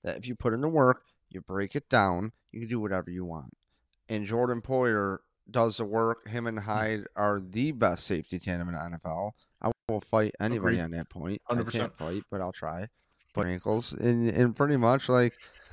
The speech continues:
Speaker 1: that's what I'm looking at here is
Speaker 2: Yeah.
Speaker 1: that middle linebacker spot. Guess what?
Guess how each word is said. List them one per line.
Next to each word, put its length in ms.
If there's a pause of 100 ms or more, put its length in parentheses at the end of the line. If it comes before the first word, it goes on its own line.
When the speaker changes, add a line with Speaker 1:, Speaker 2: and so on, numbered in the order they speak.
(140)
Speaker 1:
that's 220
what 140
I'm 140
looking 280
at 180
here 280
is 420
Speaker 2:
Yeah. 60 (540)
Speaker 1:
that 240
middle 240
linebacker 480
spot. 280
Guess 200
what? 320